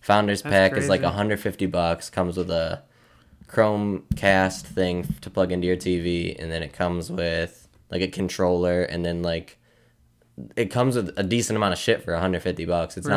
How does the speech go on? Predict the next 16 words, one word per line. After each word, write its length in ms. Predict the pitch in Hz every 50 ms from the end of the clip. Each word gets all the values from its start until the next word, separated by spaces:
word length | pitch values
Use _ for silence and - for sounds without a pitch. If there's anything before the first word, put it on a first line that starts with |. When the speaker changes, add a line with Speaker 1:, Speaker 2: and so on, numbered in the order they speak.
| -
Speaker 2:
Really? 40 | -
Speaker 1:
bad 240 | 87 87 87 87 87
at 100 | 85 85
all. 360 | 87 87 87 85 85 - - _ _ _ _ _ _ _ _ _ _ _ _ _ _ _ _ _ _ _ _ _ - - -
I 40 | -
thought 160 | - 107 101
about 180 | 95 95 95 95
getting 200 | 95 98 92 92
it 80 | 92 87
if 140 | 87 - 92
I 80 | 85
had 200 | 90 101 95 90
the 60 | 90
money, 320 | 85 87 87 87 85 82 82
but 260 | 82 82 80 - - _ -
Speaker 2:
Mm-hmm. 300 | 143 131 135 135 147 151